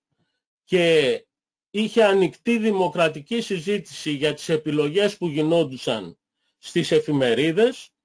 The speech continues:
και έτσι συζητούσανε ζητήματα όπως η τακτική της Τσεκά, για το αν θα υπάρχουν βασανιστήρια, για τη θανατική ποινή και μέσα σε όλα αυτά, ε, μεγάλα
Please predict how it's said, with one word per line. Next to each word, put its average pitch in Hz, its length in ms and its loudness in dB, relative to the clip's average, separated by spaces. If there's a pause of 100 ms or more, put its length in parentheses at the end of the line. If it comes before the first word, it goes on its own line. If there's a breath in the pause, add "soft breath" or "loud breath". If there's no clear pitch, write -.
(380)
και 190 160 4
έτσι 220 320 2
συζητούσανε 165 1120 -2
ζητήματα 196 720 0
όπως 196 300 -2
η 175 80 -8
τακτική 160 540 -2
της - 180 -12
Τσεκά, 156 480 0
για 170 220 -2
το 160 120 0
αν 180 160 0
θα 175 140 0
υπάρχουν 170 560 0
βασανιστήρια, 156 1000 -2 (260)
για 156 240 0
τη 156 120 -4
θανατική 135 640 -2
ποινή 151 640 -2 (1200)
και 170 520 2 (100)
μέσα 214 420 -2
σε 196 160 -2
όλα 202 340 4
αυτά, 233 580 -2 (560)
ε, 143 580 0
μεγάλα 160 800 2